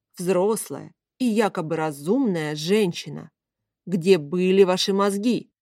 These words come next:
Вот тут Елизавета уже не выдержала. Долгие годы жизни с мужем-абьюзером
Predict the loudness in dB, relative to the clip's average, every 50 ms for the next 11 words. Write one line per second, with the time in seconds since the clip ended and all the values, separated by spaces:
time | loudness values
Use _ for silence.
0 | _ _ _ _ _ _ _ _ _ _ _ _ _ _ _ _ _ _ _ -16
1 | -12 -12 -12 -12 _ _ _ -2 -2 0 0 -4 -6 _ -20 _ _ _ _ _
2 | _ _ -8 -6 -4 -4 -2 -2 -2 -2 0 0 -2 -2 -2 -2 -4 -4 -4 -2
3 | -2 -2 -2 -2 0 0 0 0 0 -4 -4 -4 -8 -8 -8 -8 -12 -14 _ _
4 | _ _ _ _ _ _ _ _ _ _ _ _ _ _ _ _ _ _ _ -2
5 | 0 0 2 2 0 0 0 0 0 0 2 2 2 2 2 0 -4 -6 -6 -8
6 | -4 -4 -2 -2 -2 -4 -6 -8 -8 -8 -8 -8 -4 -2 -2 -2 -2 -4 -6 -6
7 | -6 -6 -6 -4 -4 -4 -2 0 0 0 -2 -4 -8 -8 -10 -14 -20